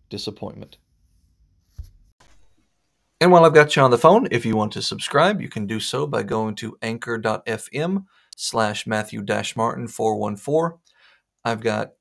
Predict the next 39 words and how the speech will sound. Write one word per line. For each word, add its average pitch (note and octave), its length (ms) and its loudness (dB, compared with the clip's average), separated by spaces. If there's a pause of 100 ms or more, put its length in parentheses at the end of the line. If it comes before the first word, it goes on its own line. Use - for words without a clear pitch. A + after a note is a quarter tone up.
(140)
uh, G#2+ 400 -6 (120)
free E3 460 -4
audio B2+ 300 2
files B2+ 540 -4 (240)
here B2 220 -6
and A#2 100 -4
there A#2 180 4
that A2 120 0
I'll A2 180 0
release A2 320 -4
every G#2+ 160 -4
now A2 180 0
and A2 100 -2
then, A2 140 -4
but - 160 -8
for - 80 -14
the A#2 60 -8
most C#3+ 240 -4
part, A#2+ 360 0
I A2 100 -8
put - 360 -8
everything G#2+ 400 -6
behind G#2+ 440 -6 (680)
a A#2 240 -6 (160)
massive, A2+ 720 -4
giant A2 460 -4
paywall G#2+ 520 -4 (720)
where A2+ 140 -8
you A2 160 -4
have G#2+ 160 -4
to A2 80 -12
pay G#2 420 -6 (480)
upwards A2 380 -4
of, G#2+ 260 -2 (440)
I A2+ 80 -4
think G#2+ 240 -8
it's G2+ 180 -10
ninety-nine G#2+ 640 -6
cents G2+ 520 -8